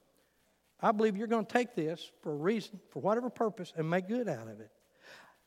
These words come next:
Here's the second thing. I'm determined to thank God. People come time, some to me and say, "Well, I've prayed for this person to be healed, whatever, or I prayed for this, whatever. Now what do I do?" Here comes the second prayer. What's the second prayer? Here's the second prayer. What's the second prayer?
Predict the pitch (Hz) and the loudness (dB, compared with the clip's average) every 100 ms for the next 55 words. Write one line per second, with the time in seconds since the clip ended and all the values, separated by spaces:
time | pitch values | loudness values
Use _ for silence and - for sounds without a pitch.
0 | _ 262 214 202 254 185 175 151 - 208 | _ 2 6 8 8 6 2 0 8 8
1 | 208 202 - 269 294 285 - - 262 - | 8 2 6 8 8 6 4 2 2 10
2 | 330 311 185 165 117 - - - - _ | 10 10 10 8 8 -2 -16 -20 -20 _
3 | _ _ _ _ _ _ _ _ _ _ | _ _ _ _ _ _ _ _ _ _
4 | _ _ 254 208 196 226 226 226 - 226 | _ _ 6 6 6 8 8 8 6 4
5 | 196 202 196 - 196 180 208 254 - 247 | 4 4 2 4 4 8 10 10 10 6
6 | 233 220 208 - 214 - 175 190 196 196 | 6 4 2 6 4 4 -2 2 4 6
7 | 185 190 190 190 - - - 175 185 190 | 6 6 6 0 -6 -20 -2 2 10 10
8 | 196 208 196 196 180 185 202 190 196 180 | 10 8 8 6 6 6 6 6 6 4
9 | 185 175 196 180 165 180 151 - - 196 | 4 8 8 8 6 4 2 -2 -2 0
10 | 180 202 147 147 202 185 - 190 151 185 | 4 2 2 4 4 4 4 6 6 6
11 | 220 190 - 202 180 - 190 135 185 156 | 4 2 2 2 2 4 4 4 0 -2
12 | 147 180 156 131 160 127 160 165 170 196 | -2 -2 -2 0 0 2 -2 -4 -6 -6
13 | 196 180 208 233 | -4 0 0 0